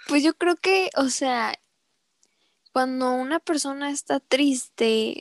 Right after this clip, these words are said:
lo que hace es poner música aún más triste y se, o sea,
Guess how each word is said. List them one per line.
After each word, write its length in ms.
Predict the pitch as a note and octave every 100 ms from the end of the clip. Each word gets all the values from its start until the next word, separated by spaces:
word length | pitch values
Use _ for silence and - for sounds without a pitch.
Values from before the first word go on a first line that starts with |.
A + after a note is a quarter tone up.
| -
lo 220 | B3 A#3+
que 120 | A#3+
hace 220 | B3+ B3+ D#4
es 120 | D4
poner 420 | - C4+ C4 C#4
música 500 | C#4 C4+ D4 - C4
aún 220 | B3 B3+
más 320 | C4 C#4+ D4 -
triste 520 | D4 E4 - - A3+
y 100 | A3+
se, 200 | - G#3+ -
o 120 | A#3
sea, 320 | A#3+ A3+ B3